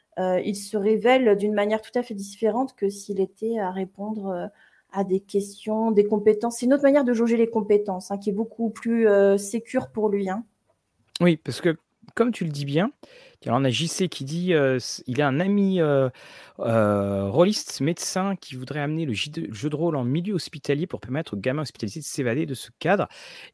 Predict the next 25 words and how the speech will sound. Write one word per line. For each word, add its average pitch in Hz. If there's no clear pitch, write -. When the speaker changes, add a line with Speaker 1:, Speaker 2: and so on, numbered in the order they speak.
Speaker 2:
Et 113
alors, -
bah, 131
justement, 175
heu, 127
c'est -
un, -
un 147
des 135
points 175
que, -
que 117
tu -
soulignais. 147
<clears throat> -
Soudainement, 170
lorsqu'on, 123
on, 113
on 120
pratique -
le, 95
le 85
jeu 104
de 135
rôle 135